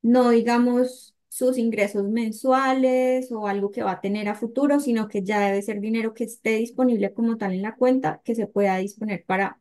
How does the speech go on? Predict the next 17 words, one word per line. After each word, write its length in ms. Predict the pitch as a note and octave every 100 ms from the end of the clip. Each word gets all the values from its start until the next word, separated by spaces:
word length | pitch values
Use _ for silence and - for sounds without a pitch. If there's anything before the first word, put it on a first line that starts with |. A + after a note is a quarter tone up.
| -
pagar 260 | F#3+ F3 E3
el 100 | E3
curso, 400 | C#4 C#4+ C4 B3+
para 220 | G3+ F#3+
tu 100 | G3
sostenimiento 680 | F#3+ - F3+ F3+ G#3+ A#3 B3
y 60 |
demás. 380 | G#3 F#3 D#3 - _ _ _ _ -
Entonces, 580 | B3 A#3+ A3+ A#3 A#3 -
sí 140 | C4+
puede 340 | C4 C4 C4
uno 240 | C4 B3+ B3
presentar 640 | C4 B3+ A3+ G3+ F3+ - _
solvencia 680 | - G#3+ G#3+ G#3 G#3 A3 A3+
a 120 | A3+
través 360 | A3+ G#3 F#3+ F3+
de 300 | F#3 F#3